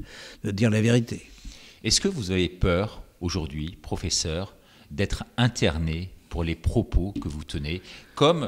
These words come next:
Speaker 2: euh, le professeur Fourtillan, vous savez,
Speaker 1: Oui.
Speaker 2: qui aujourd'hui est dans un hôpital psychiatrique, qu'on a mis de force dans un hôpital psychiatrique ?
Speaker 1: Oui, ça c'est inadmissible. C'est vraiment, on va tr-, on va tr-,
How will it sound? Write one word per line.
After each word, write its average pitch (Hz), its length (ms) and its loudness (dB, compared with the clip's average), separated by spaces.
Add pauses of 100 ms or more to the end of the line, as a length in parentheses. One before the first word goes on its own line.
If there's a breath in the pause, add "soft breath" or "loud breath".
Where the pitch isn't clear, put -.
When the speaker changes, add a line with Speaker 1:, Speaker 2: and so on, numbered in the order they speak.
Speaker 2:
euh, 92 260 0
le 95 160 0
professeur 107 800 -4
Fourtillan, 87 720 0
vous 73 60 -10
savez, 80 360 -4
Speaker 1:
Oui. 80 80 -6
Speaker 2:
qui 80 140 -4
aujourd'hui 82 560 -4
est 80 80 -6
dans 80 160 -6
un 78 80 -4
hôpital 85 360 -4
psychiatrique, - 600 -8
qu'on 87 140 -4
a 80 80 0
mis 95 180 2
de 95 120 4
force 82 340 -4
dans 69 160 -10
un 76 80 -4
hôpital 78 300 -6
psychiatrique ? - 540 0
Speaker 1:
Oui, 82 40 -6
ça 117 220 0
c'est - 320 -6
inadmissible. 107 680 2
C'est 101 200 -4
vraiment, 110 480 2
on 95 40 -4
va 104 120 0
tr-, 92 220 -10
on 90 40 -6
va 90 160 -6
tr-, - 240 -6